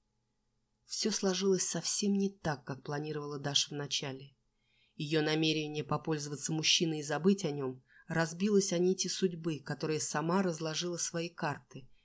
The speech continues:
перевернув всё с ног на голову. Кто же думал, что именно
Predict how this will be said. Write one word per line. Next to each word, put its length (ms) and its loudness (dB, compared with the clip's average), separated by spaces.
перевернув 520 -2
всё 200 -2
с 140 -6
ног 240 -4
на 160 -4
голову. 420 -12
Кто 280 4
же 160 6
думал, 400 4
что 220 2
именно 380 4